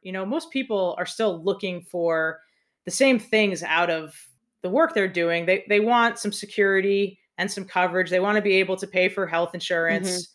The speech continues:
Speaker 1: You know, eventually they're gonna have to retire. They want fair wages for the work that they're doing. So sometimes it doesn't even matter if it's a freelance or non-freelance route. You still need to cover all of these bases.
Speaker 2: Yeah, absolutely. I mean, we all have to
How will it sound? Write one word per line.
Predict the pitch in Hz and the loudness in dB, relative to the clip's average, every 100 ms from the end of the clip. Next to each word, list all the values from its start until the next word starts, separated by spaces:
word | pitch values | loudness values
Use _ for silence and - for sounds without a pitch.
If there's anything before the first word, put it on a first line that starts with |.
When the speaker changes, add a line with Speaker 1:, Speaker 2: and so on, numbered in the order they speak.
| _ _ _ | _ _ _
Speaker 1:
You | 160 | -4
know, | 165 160 | 0 2
eventually | 165 190 214 220 214 | 2 2 2 6 6
they're | 214 202 | 8 6
gonna | 202 | 4
have | 202 202 | 4 2
to | 202 | 0
retire. | 196 190 165 170 170 170 170 170 - _ _ _ _ | 0 0 2 4 4 4 2 -2 -10 _ _ _ _
They | 180 | 0
want | 190 208 208 | 2 2 -2
fair | - 202 202 202 196 190 190 _ | -2 4 6 6 4 0 -6 _
wages | 175 185 185 170 175 170 | -6 -2 0 -2 -4 -6
for | - | -8
the | 175 | -4
work | 165 175 | -2 -4
that | 165 | -4
they're | 180 170 | -4 -4
doing. | 160 160 156 156 156 _ _ _ _ | -4 -6 -6 -10 -14 _ _ _ _
So | - 196 190 190 185 185 - | -2 0 4 6 4 2 -6
sometimes | - 269 269 285 247 | -2 2 4 4 4
it | 233 | 2
doesn't | 214 220 | 2 2
even | 190 180 | 0 0
matter | 175 175 160 | 2 2 2
if | 151 | 0
it's | 180 - 185 | -6 -8 -10
a | |
freelance | 180 214 202 196 185 | 0 4 4 2 0
or | |
non-freelance | 175 180 180 175 170 160 - | 0 -2 -2 -4 -4 -6 -2
route. | 175 185 170 | 2 2 0
You | |
still | 165 - 208 | -4 -2 -2
need | 190 | -2
to | 170 | -8
cover | - 165 156 | -6 -4 -4
all | 147 | -6
of | 147 | -8
these | 143 | -12
bases. | - - - - - - - _ _ _ - | -14 -16 -16 -18 -16 -18 -20 _ _ _ 2
Speaker 2:
Yeah, | 220 196 185 _ _ - | 4 4 0 _ _ 0
absolutely. | 233 233 214 196 202 | 0 4 4 6 4
I | |
mean, | 190 185 | 2 4
we | |
all | 185 180 | 4 4
have | 190 175 | 2 2
to | 175 160 | 2 2